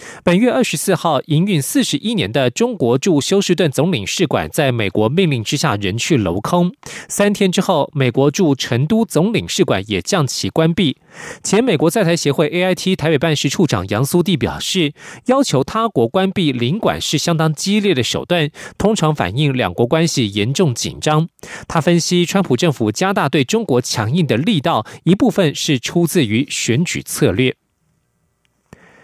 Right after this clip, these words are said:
塔利班提议中孝节停火三天，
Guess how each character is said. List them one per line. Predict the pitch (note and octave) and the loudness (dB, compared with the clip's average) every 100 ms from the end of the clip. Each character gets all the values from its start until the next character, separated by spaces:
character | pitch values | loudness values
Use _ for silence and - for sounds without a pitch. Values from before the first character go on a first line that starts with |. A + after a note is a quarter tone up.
| _ _ _ _ _ | _ _ _ _ _
塔 | - G#3 | -4 0
利 | B3+ C#4+ | 2 2
班 | D4 D4+ | 2 0
提 | - E3+ | 0 -2
议 | F#3+ A3+ D3+ - | 0 0 0 0
中 | C4+ D4 | 0 0
孝 | - A#3+ | 0 0
节 | C#3 C3 C#3+ | 0 0 0
停 | - C#3 F#3 | 0 -2 -2
火 | - E2+ | 0 -2
三 | D2+ F3+ F#3+ | -2 0 0
天， | - F#3+ F#3 | 0 0 0